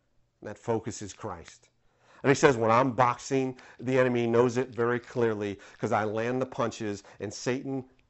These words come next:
flees." That's the difference.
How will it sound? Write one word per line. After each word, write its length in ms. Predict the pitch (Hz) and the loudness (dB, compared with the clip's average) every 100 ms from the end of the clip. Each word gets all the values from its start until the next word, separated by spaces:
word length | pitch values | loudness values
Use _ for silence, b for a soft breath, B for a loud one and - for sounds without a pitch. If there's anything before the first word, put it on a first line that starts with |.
| _ _ | _ _
flees." 760 | _ - 113 107 92 87 - _ _ _ _ _ _ _ _ _ _ _ _ _ _ _ _ _ _ _ _ _ _ _ _ _ | _ -8 -4 -2 -4 -12 -20 _ _ _ _ _ _ _ _ _ _ _ _ _ _ _ _ _ _ _ _ _ _ _ _ _
That's 260 | 113 107 - | -2 0 0
the 140 | 123 | 2
difference. 600 | 120 113 104 78 - - | 4 2 0 -10 -16 -20